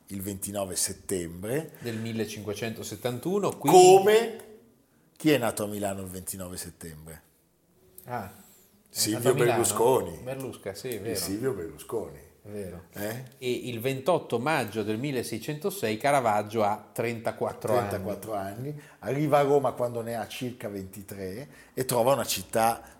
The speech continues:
Speaker 1: turbolenta, violenta, popolo al limite della sopravvivenza e una nobiltà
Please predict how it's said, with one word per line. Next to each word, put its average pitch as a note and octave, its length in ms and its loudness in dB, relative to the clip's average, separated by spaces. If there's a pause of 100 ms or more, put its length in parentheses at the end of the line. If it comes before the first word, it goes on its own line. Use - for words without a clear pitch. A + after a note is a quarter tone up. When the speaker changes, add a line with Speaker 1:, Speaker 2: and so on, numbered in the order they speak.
Speaker 1:
turbolenta, B2 1120 2
violenta, F#2+ 920 0 (240)
popolo C3 720 2
al A#2 180 0
limite C3+ 540 -2
della G#2+ 240 -2
sopravvivenza A2 1120 -6 (380)
e A#2 300 0
una A2 200 -6
nobiltà G#2 840 -2